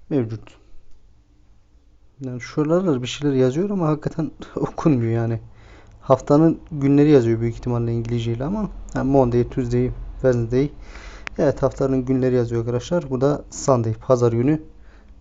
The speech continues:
daha fazla <laughs> ilaç alabilirsiniz gibi. Daha burada siz kendi ilaçlarınızı gruplandırabilirsiniz ya da küçük bir etiketle işte tansiyon ilacı, şeker ilacı, falanca, filanca ilaç diye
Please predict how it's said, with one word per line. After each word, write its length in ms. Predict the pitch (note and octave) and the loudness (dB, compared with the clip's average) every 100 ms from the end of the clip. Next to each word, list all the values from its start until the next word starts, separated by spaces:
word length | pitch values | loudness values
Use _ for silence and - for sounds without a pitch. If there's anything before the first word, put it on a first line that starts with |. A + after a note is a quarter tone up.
| - | -6
daha 140 | - | -4
fazla 440 | C3 B2 A2 A#2+ C3+ - | -4 -4 -4 -4 -6 -4
<laughs> 160 | - - | -4 -4
ilaç 500 | C#3 B2+ B2 B2 - - - B2 | -4 -2 -2 -4 -12 -16 -16 -6
alabilirsiniz 680 | C3+ A#2 A2+ G#2+ C#3+ D#3+ - - | -4 -2 -6 -6 -6 -6 -12 -6
gibi. 220 | C#3 A#2 - - - - - - - - | -4 -4 -6 -20 -20 -20 -20 -20 -20 -2
Daha 160 | B3 C#3+ | 0 2
burada 160 | D3+ | 0
siz 260 | D3+ E3 - | 0 -4 -4
kendi 240 | - D#3 | -2 0
ilaçlarınızı 460 | D3+ C#3+ - C3+ C3+ | 0 -2 -4 -4 -4
gruplandırabilirsiniz 880 | C3 C3+ C#3+ C3 C3+ B2+ A#2+ C3 B2 | -6 -4 -2 0 0 0 -2 -4 -4
ya 100 | B2 | -4
da 80 | |
küçük 240 | B2 - - | -8 -14 -6
bir 60 | |
etiketle 560 | B2+ - C#3 C3 C3 C3 - - - - - - _ _ | -6 -4 -6 -4 -6 -6 -12 -20 -20 -20 -20 -20 _ _
işte 220 | - C3+ | -8 -6
tansiyon 400 | - C3+ A#2+ C3 | 0 -2 0 -2
ilacı, 260 | A#2 A2+ A2+ | -2 -4 -6
şeker 360 | - A#2+ B2+ | -4 -4 -2
ilacı, 260 | A2+ A2+ A#2 | -2 -4 -6
falanca, 580 | A2+ B2 B2 A2+ A2 A#2+ | -6 -4 -4 -4 -6 -10
filanca 440 | - A#2+ A#2 A2+ | -8 -6 -4 -4
ilaç 340 | A#2 A#2 - - | -4 -6 -6 -4
diye 160 | E3+ | -4